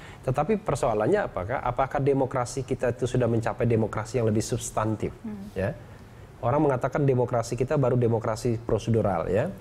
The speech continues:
Speaker 1: Belum pada demokrasi substantif, apalagi demokrasi yang lebih high class lagi, yaitu demokrasi partisipatif. Belum sampai ke sana. Baru, ya, demokrasi prosedural, prosedural saja, ada prosedur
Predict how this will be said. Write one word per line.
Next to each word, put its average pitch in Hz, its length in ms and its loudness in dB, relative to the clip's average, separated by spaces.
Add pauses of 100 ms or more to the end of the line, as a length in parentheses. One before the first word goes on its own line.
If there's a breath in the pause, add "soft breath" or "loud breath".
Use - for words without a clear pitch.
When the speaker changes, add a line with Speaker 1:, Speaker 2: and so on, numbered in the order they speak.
(300 loud breath)
Speaker 1:
Belum 147 240 6
pada 135 240 2
demokrasi 123 480 0
substantif, 123 560 -2
apalagi 113 400 2
demokrasi 120 560 2
yang 131 160 4
lebih 120 240 4
high 113 320 -4
class 120 240 -2
lagi, 135 240 2
yaitu 123 80 0
demokrasi 117 480 2
partisipatif. 104 880 -4
Belum 117 160 4
sampai 151 240 -2
ke - 80 -2
sana. 190 320 0 (560 loud breath)
Baru, 214 320 2
ya, 220 320 0
demokrasi 139 480 2
prosedural, 123 640 0
prosedural 117 560 2
saja, 135 400 0
ada 104 80 0
prosedur 110 560 0